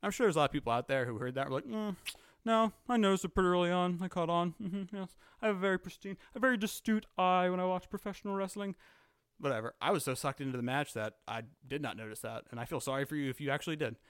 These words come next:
Um, but there's, like, a little thing, like, "Holy shit, he worked, he put on an unreal match." Four and a half stars, according to Wade Keller at The Torch, if that's anything you put stock in. I just mentioned his because he's,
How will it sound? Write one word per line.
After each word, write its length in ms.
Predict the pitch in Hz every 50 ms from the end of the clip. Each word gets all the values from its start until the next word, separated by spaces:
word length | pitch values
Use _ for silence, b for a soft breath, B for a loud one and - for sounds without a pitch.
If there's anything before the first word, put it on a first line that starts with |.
| b b b b b b -
Um, 400 | 120 113 110 113 104 104 107 _ _ _ _ _ -
but 60 | 156
there's, 100 | 165 180
like, 80 | 208
a 60 | 185 151
little 180 | 139 160 156
thing, 100 | - -
like, 100 | - -
"Holy 140 | - 240 226
shit, 180 | - - 131 -
he 60 | 170
worked, 300 | 208 294 285 262 - _ _ _ -
he 100 | 180 220
put 180 | - - 262 240
on 360 | 214 185 170 156 151 151 - _ _ _ _ _ _ _ _ _ _ _ _ _ _ _ _ -
an 100 | - 151 - -
unreal 380 | 165 165 170 170 165 165 147 131
match." 400 | 117 101 101 - - - - _ _ _ -
Four 160 | - 277 269
and 60 | 190
a 20 | 131
half 160 | 139 120 -
stars, 420 | - - 104 104 123 - - _ _ _ _ _ _ _ _ _ _ _
according 240 | - - 135 123 113
to 60 | 113
Wade 180 | 117 113 107
Keller 160 | - - 107 107
at 80 | 104
The 60 | -
Torch, 340 | - - 123 147 - _ _ _ _ _ _ _ _ _ _ _ _
if 120 | - - -
that's 200 | 113 110 - -
anything 280 | 110 107 104 107 104
you 80 | 104 104
put 160 | - 104 -
stock 260 | - 117 107 110 -
in. 140 | 123 131 131 _ _ _ _ _ _ _ _ _ _ _ -
I 60 | 214
just 140 | 185 160 -
mentioned 260 | 147 127 120 131 110
his 180 | - 117 113 107
because 360 | - 120 - - 117 110 107
he's, 120 | 131 123